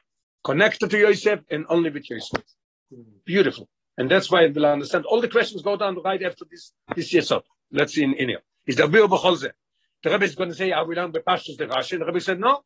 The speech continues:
this is not the way to learn the Rashi." In Pashtus learned man, when you learn the Rashi simple, learned man dem Shat in the Maimar Razal, "Mokoi Muchon Leporonios," as Yosef is gekommen in Anod, was is gewährt Muchon Leporonios.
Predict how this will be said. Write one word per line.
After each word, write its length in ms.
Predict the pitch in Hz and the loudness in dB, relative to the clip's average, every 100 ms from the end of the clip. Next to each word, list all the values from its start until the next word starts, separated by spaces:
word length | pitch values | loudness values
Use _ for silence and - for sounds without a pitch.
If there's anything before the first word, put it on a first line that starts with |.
| _ | _
this 160 | 196 190 | -8 -6
is 60 | |
not 160 | 208 214 | -2 0
the 60 | |
way 120 | 214 214 | 2 2
to 100 | 208 | 0
learn 200 | 208 196 | -2 0
the 60 | |
Rashi." 220 | 175 160 - _ _ _ | -2 -2 -8 _ _ _
In 120 | 147 | 0
Pashtus 400 | 220 185 - 180 | 2 2 0 -2
learned 280 | 208 240 214 | 4 4 2
man, 200 | 170 170 165 | -6 -8 -6
when 100 | 165 | -4
you 80 | |
learn 200 | 190 220 | 0 0
the 60 | 190 | -2
Rashi 300 | 190 220 170 | -2 -2 -4
simple, 540 | - 214 190 156 165 - _ _ _ | -10 -10 -4 -4 -4 -6 _ _ _
learned 680 | 143 156 147 156 190 226 226 | -8 -6 -4 0 4 4 2
man 100 | 175 | 0
dem 120 | 160 | -2
Shat 340 | - 208 214 | 2 2 2
in 60 | 185 | -4
the 60 | |
Maimar 300 | 180 190 196 | 0 0 0
Razal, 340 | 170 165 170 175 _ _ | -2 0 0 0 _ _
"Mokoi 380 | 156 247 - 220 | 2 2 4 0
Muchon 420 | 202 240 175 208 | 2 -2 -2 -6
Leporonios," 680 | 196 - 156 147 151 185 190 _ _ _ | -8 -6 -4 -4 -4 -6 -8 _ _ _
as 240 | 139 127 | -4 2
Yosef 460 | 170 294 220 196 151 | 4 4 4 0 0
is 140 | 147 | -2
gekommen 440 | 156 175 254 247 185 | -2 2 4 4 2
in 80 | 196 | 2
Anod, 480 | 214 226 285 247 | 2 4 6 4
was 140 | 226 220 | 2 -6
is 100 | 214 | -10
gewährt 280 | 220 254 285 | -2 -2 -2
Muchon 320 | 370 254 254 | -8 -6 -6
Leporonios. 540 | 254 247 254 226 185 | -8 -2 -2 -2 -8